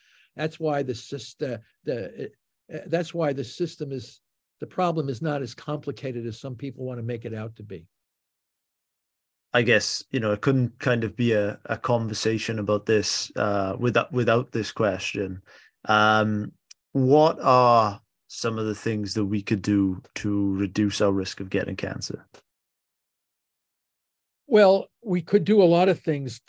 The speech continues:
Speaker 1: uh, but do we do them? Um, the answer is no. <laughs> Um,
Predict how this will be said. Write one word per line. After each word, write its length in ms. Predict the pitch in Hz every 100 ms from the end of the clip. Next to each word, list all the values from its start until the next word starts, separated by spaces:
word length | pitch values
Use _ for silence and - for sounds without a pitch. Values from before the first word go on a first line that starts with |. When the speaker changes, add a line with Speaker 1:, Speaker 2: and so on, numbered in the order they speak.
| -
Speaker 1:
uh, 280 | 156 147 151
but 320 | 127 170 120
do 120 | 170
we 140 | 165
do 220 | 143 156 165
them? 220 | 127 - _ _ _ -
Um, 440 | 135 123 123 - _
the 160 | 139 135
answer 280 | 135 135 135
is 120 | 107
no. 340 | 127 120 - _ _ -
<laughs> 80 | - _ - _ _ _ _ - - _ _ _ _ -
Um, 480 | 151 139 139 123